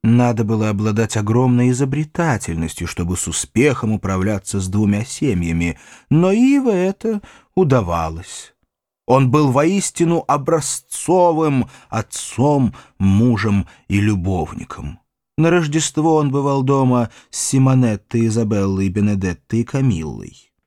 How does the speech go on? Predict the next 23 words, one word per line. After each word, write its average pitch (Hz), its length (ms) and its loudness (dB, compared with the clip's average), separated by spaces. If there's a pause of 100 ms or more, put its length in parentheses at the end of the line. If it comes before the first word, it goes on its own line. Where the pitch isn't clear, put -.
(160)
В 101 180 -2
день 98 280 2
Бефана, 120 840 0 (200)
шестого 90 580 -8
января, 127 600 0 (280)
Ива, 208 380 2
одетый 101 500 -4
как 85 180 -6
Бефана, 113 600 -2
ведьма, 127 720 0 (240)
дарил 185 280 2
Франческо, 147 760 -2
Карло 104 420 -2
и 110 120 2
Луке 127 380 0
подарки 208 680 -4 (280)
и 196 100 -4
карбоны, 92 880 -2 (220)
чёрные 98 500 0
леденцы, 92 520 0
которые 98 420 -2
мальчики 85 540 -4 (200)
обожали. 85 760 -6